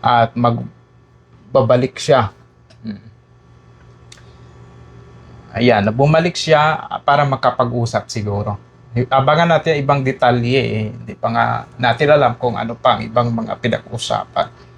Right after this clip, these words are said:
So, kung nagulat kayo, nagulat rin ako. Mm, oh. Pero maganda to ang nangyari na ito.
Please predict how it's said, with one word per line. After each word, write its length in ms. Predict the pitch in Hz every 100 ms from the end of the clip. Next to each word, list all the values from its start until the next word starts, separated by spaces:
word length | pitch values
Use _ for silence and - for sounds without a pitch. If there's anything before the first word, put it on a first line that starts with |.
| - - - - - - - - - - -
So, 320 | - - 120 -
kung 160 | 123
nagulat 400 | 127 147 160 165
kayo, 480 | 202 185 160 175 170 - _ _ -
nagulat 440 | 262 190 131 117
rin 160 | 120 107
ako. 400 | 110 131 117 - _ _ _ _ _ _ _ -
Mm, 320 | 113 113 110
oh. 200 | 104 104 - - - -
Pero 240 | 165 170 165
maganda 400 | 131 113 110 113
to 160 | -
ang 160 | 113 110
nangyari 400 | 107 104 104 110
na 80 | -
ito. 320 | - -